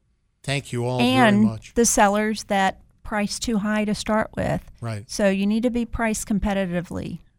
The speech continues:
Speaker 1: All right. Talk to Tanya Wicker Hunter, Julie Wicker Crisco at Wicker Squared at Coldwell Banker, Howard Perry, and Walston.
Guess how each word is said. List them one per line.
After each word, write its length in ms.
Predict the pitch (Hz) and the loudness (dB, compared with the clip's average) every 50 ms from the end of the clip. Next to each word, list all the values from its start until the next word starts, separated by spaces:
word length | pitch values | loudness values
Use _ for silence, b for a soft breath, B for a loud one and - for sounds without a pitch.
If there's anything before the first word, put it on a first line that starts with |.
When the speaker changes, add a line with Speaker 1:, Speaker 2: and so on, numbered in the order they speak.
| _ _ - | _ _ -10
Speaker 1:
All 100 | 110 107 | -8 -8
right. 220 | 101 98 98 92 - | -8 -8 -10 -12 -8
Talk 280 | - - 175 185 - | -2 0 0 0 0
to 120 | - 170 - | 0 -2 -2
Tanya 500 | - - - - 185 214 226 226 226 220 | -2 -6 -4 -2 0 2 2 2 2 4
Wicker 360 | 185 180 170 - 180 170 143 | 2 2 2 2 0 0 0
Hunter, 380 | 113 156 156 143 - 147 131 | 0 -2 -2 -2 -2 -4 -6
Julie 360 | 113 107 117 175 208 220 226 214 | -4 0 2 2 2 2 2 2
Wicker 360 | 180 185 170 - - 165 139 | 2 0 -2 -2 -4 -8 -8
Crisco 600 | - - 180 165 151 - - 160 156 143 139 - b b b b b b b b | -4 -2 -2 -2 -2 -2 -4 -4 -6 -6 -6 -10 b b b b b b b b
at 140 | 147 127 117 | -2 -2 0
Wicker 420 | 127 147 180 190 190 - 208 196 | 0 2 2 2 2 2 2 2
Squared 460 | 175 - - - 185 170 165 165 156 156 | 2 2 2 2 2 2 4 2 0 0
at 140 | 135 - - | -2 -4 -4
Coldwell 420 | - 165 175 175 170 170 165 160 | 0 0 2 2 2 2 0 0
Banker, 480 | 135 135 151 151 151 135 - 156 143 127 | -2 -2 -4 -4 -4 -6 -6 -4 -4 -4
Howard 360 | 110 139 143 143 143 131 - | -2 -2 -2 -2 -4 -6 -8
Perry, 280 | - 151 139 139 139 135 | -8 -6 -4 -4 -4 -4
and 120 | 123 113 | -6 -6
Walston. 460 | 113 127 131 127 120 - - - 117 | -6 -6 -6 -6 -8 -10 -12 -14 -20